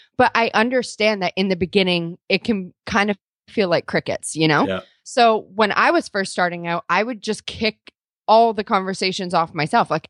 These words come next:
Speaker 1: I would answer my own <laughs> questions.
Speaker 2: <laughs>
Speaker 1: So I would just sit there and talk to myself if, if it was frickin' necessary, that's what I'm gonna do, because I wanted people to feel,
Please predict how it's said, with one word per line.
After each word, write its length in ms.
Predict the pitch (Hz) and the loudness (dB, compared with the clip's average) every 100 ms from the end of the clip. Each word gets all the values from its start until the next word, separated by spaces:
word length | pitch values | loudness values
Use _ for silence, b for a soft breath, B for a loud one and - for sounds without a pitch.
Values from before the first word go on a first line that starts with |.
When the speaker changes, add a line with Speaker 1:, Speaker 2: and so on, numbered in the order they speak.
| - | -2
Speaker 1:
I 100 | 202 | 2
would 160 | 226 - | 0 0
answer 300 | 196 220 202 | -2 -2 -2
my 180 | 170 165 | 0 2
own 140 | 160 | 0
<laughs> 100 | - | -2
questions. 480 | - 226 - - 180 | -4 -4 -4 -2 0
Speaker 2:
<laughs> 840 | 196 - - 110 - 127 - - 123 | 0 0 -4 -8 -4 -6 -6 -4 2
Speaker 1:
So 80 | |
I 240 | 247 196 254 | 4 4 2
would 180 | 269 220 | 0 -2
just 280 | 220 - - | -6 -6 -4
sit 180 | 233 240 | -2 0
there 180 | 196 | 0
and 120 | 180 170 | 0 0
talk 280 | 208 285 | 0 0
to 80 | 196 | -4
myself 420 | 160 147 156 156 _ - | -8 -4 -2 -2 _ -6
if, 180 | 208 - _ _ _ | -6 -6 _ _ _
if 160 | 226 233 | 0 2
it 40 | |
was 160 | 220 214 | 2 0
frickin' 280 | - 214 196 | -2 -2 0
necessary, 500 | 208 277 262 220 214 | 0 -2 0 0 2
that's 180 | 214 233 | 2 0
what 100 | 208 | 0
I'm 100 | 202 | 0
gonna 180 | 196 | 0
do, 220 | 180 254 240 | 2 0 0
because 260 | 226 208 | -4 0
I 80 | 202 | 0
wanted 540 | 202 196 202 208 202 | 0 0 2 2 -2
people 320 | - 202 208 202 | -6 -8 -6 -6
to 180 | 208 - _ | -6 -8 _
feel, 460 | 226 226 208 196 | 0 4 4 2